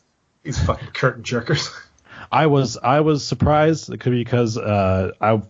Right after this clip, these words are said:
Speaker 2: thought for sure Triple H was gonna get stoned after he, uh, tried to have another man fillet him, uh, by telling him to suck it. But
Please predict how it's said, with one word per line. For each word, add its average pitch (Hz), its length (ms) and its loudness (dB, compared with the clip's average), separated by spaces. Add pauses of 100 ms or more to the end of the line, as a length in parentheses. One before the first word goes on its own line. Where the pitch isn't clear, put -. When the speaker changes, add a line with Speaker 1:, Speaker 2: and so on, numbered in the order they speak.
(200)
Speaker 2:
thought 110 280 0
for 104 120 2
sure 135 500 4
Triple 117 300 0
H 113 160 0
was 104 100 -4
gonna 104 180 2
get 98 140 -2
stoned 131 460 2
after 107 320 0
he, 104 340 -6
uh, 95 140 2
tried 110 320 2
to 107 80 4
have 101 140 4
another 98 240 4
man 95 220 2
fillet 117 400 2
him, 147 280 2 (520)
uh, 95 260 2
by 98 120 0
telling 101 300 0
him 95 120 -6
to 92 120 -8
suck - 200 2
it. 220 160 0 (320)
But 214 320 0